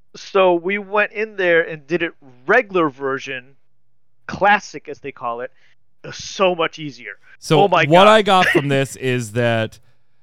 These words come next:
Speaker 2: it, it gets harder if there's more people.
Speaker 1: Yes.
Speaker 2: Uh, you like it hard.
Speaker 1: <laughs> I do.
Speaker 2: You didn't touch it long enough.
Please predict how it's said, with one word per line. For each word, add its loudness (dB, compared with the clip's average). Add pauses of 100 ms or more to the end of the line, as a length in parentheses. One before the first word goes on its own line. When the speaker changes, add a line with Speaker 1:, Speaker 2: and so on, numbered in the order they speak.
(320)
Speaker 2:
it, -2 (300)
it -6
gets -2
harder 0
if -4
there's -4
more -2
people. -8 (280)
Speaker 1:
Yes. -8 (500)
Speaker 2:
Uh, -2
you -6
like 2
it -8
hard. -6 (340)
Speaker 1:
<laughs> -14
I -2 (100)
do. -4 (400)
Speaker 2:
You -2
didn't -2
touch -2
it -4
long -2
enough. -8